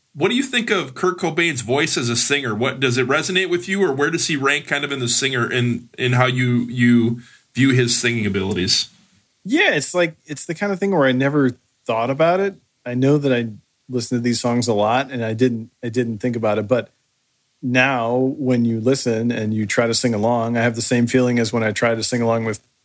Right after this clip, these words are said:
Speaker 2: Paul McCartney singing "Oh Darling," where you're like, "Oh, this shit is hard." Like, he's really doing work here.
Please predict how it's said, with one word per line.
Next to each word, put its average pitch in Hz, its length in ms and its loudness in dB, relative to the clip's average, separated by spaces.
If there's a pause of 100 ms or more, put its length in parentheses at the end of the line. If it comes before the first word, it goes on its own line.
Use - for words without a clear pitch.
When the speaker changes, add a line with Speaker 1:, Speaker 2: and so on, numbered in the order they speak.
Speaker 2:
Paul 117 140 -2
McCartney 120 360 -2
singing 113 320 0
"Oh 123 120 2
Darling," 117 420 0
where 107 100 -6
you're 107 80 0
like, 104 140 -4
"Oh, 160 140 2
this 214 120 2
shit 349 160 0
is 120 120 -4
hard." 120 400 -2
Like, 120 140 -4
he's 208 320 2
really 202 160 4
doing 135 520 0
work 139 300 0
here. 98 320 -6